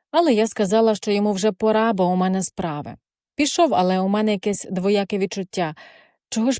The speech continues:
приходив? Вже як не було стільки років, то чого зараз це все наверх витягувати? Я любила чоловіка, який заради родини поїхав в іншу країну, аби заробити грошей. Але цього, який просто втік від неприємностей,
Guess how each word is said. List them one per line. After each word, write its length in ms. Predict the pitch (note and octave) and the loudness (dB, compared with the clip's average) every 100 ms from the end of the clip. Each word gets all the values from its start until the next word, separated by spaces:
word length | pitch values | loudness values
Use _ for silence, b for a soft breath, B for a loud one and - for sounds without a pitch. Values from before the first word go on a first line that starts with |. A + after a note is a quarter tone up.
| - | 0
приходив? 720 | A#3 A#3 - A#3+ A3 E3+ - _ _ _ - | 0 2 4 4 2 -4 -10 _ _ _ -10
Вже 280 | F#3 G3 A3 | -2 2 4
як 240 | A3 G#3 | 4 2
не 180 | G#3+ G#3 | 0 0
було 280 | F#3+ G#3+ A#3 | 2 4 4
стільки 440 | - B3 A#3 A3+ | 4 0 0 2
років, 420 | G#3 G#3+ A3 A3+ - B B - | 4 4 2 -2 -4 B B -2
то 200 | G3+ G3 | 0 0
чого 280 | G#3 G#3 A3+ | 0 4 6
зараз 400 | A3+ A#3+ A#3 - | 6 4 4 2
це 120 | G3+ | 2
все 260 | - A3 | 2 2
наверх 420 | G#3 F#3+ G3+ F#3+ G3 | 2 2 2 0 -2
витягувати? 800 | G3 G#3 F3+ E3+ E3+ - E3 - _ _ _ _ _ A#3 | 0 2 0 0 -6 -6 -8 -10 _ _ _ _ _ 0
Я 160 | D#4 | 4
любила 400 | D#4 A3+ D#4+ C4+ | 4 4 4 4
чоловіка, 480 | - G#3+ G#3 C#4 A#3+ | 2 0 2 2 4
який 300 | A3 G3+ B3 | 2 4 2
заради 380 | G#3+ A3 G#3+ G#3+ | 4 4 4 2
родини 400 | G#3+ G#3+ B3 A3+ | 4 4 4 2
поїхав 500 | G#3+ G#3+ A3+ A#3+ G3+ | 0 0 2 2 2
в 20 | |
іншу 280 | A3+ A3 A3 | 2 2 0
країну, 480 | A3 G#3+ A#3+ C#4+ G#3 | 2 2 4 4 4
аби 380 | D#3+ F3+ G3 | 2 0 0
заробити 480 | F#3 G3+ G3 G#3 G#3+ | 2 2 2 0 0
грошей. 520 | G#3 A#3 - F#3 E3 - b b _ _ _ - | 0 0 0 -2 -2 -8 b b _ _ _ 2
Але 220 | B3 A#3 | 4 4
цього, 460 | - A#3 A3 C4+ | 4 2 4 4
який 340 | A3+ F#3 G#3 G3+ | 4 2 0 0
просто 440 | - G#3+ G3+ A3 | 2 0 2 0
втік 400 | F#3+ - B3 - | 0 0 0 2
від 160 | G#3 F3+ | 0 2
неприємностей, 1000 | G3+ G#3 G#3 C4 C#4+ A3+ - A#3 A3 | 0 0 0 2 2 0 0 -2 -2